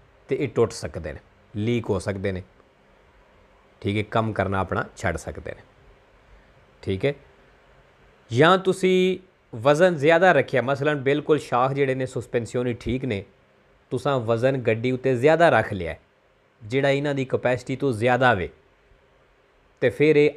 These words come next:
ਆਰਜ਼ੀ ਤੌਰ 'ਤੇ ਕੰਮ ਕਰਨਾ ਛੱਡ ਜਾਣ ਦੇ। ਕਿਉਂ? ਉਹਨਾਂ ਤੋਂ, ਉਹਨਾਂ ਦੀ ਕਪੈਸਿਟੀ ਤੋਂ ਵਜ਼ਨ ਜ਼ਿਆਦਾ ਹੋ ਗਿਆ ਹੈ, ਤੇ ਉਹ ਨਕਾਰਾ ਹੋ ਗਏ ਨੇ ਇੱਕ ਕਿਸਮ ਦੇ।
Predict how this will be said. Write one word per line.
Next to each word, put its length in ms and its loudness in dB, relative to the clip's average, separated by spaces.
ਆਰਜ਼ੀ 440 4
ਤੌਰ 300 2
'ਤੇ 220 -4
ਕੰਮ 360 -4
ਕਰਨਾ 340 -4
ਛੱਡ 340 0
ਜਾਣ 260 0
ਦੇ। 200 -12
ਕਿਉਂ? 260 4
ਉਹਨਾਂ 280 2
ਤੋਂ, 220 0
ਉਹਨਾਂ 180 0
ਦੀ 100 0
ਕਪੈਸਿਟੀ 460 0
ਤੋਂ 120 -2
ਵਜ਼ਨ 280 0
ਜ਼ਿਆਦਾ 280 4
ਹੋ 140 8
ਗਿਆ 160 2
ਹੈ, 80 -4
ਤੇ 80 -2
ਉਹ 120 4
ਨਕਾਰਾ 400 4
ਹੋ 140 4
ਗਏ 100 -2
ਨੇ 100 -4
ਇੱਕ 100 -6
ਕਿਸਮ 300 -8
ਦੇ। 120 -14